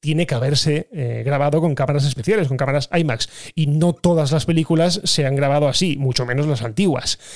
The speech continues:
Así que bueno, mm, veremos a partir de mañana cómo funciona este tipo de resolución, si vale la pena, si al tener una pantalla demasiado, por ejemplo, una pantalla demasiado panorámica,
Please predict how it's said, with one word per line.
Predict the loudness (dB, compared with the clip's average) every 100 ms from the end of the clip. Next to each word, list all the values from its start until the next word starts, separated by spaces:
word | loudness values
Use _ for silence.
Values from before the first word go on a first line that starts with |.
| -18 -8
Así | -2 0
que | 2
bueno, | 2 0 -2
mm, | -2 -2 0 -2 -4 -8
veremos | -6 0 2 2 2
a |
partir | 2 2
de | 2
mañana | 2 2 2 0 -4 -2
cómo | 0 2 2 2 2 2 0
funciona | 2 0 2 2 2
este | 0
tipo | -2 0
de | 2
resolución, | 2 2 2 0 -2 -6 -12
si | -4 0 0 -2 _ _
vale | -2 0 2
la | 0
pena, | 0 2 2 2
si | 2 2 2
al | 0
tener | 0 0
una | 2 2
pantalla | 2 2
demasiado, | 2 2 0 2 2 2 2 0 -2
por | -8
ejemplo, | -4 -4 -4 -8 _ _
una | -6 -2
pantalla | 0 2
demasiado | 2 0 0 0
panorámica, | 2 2 2 2 0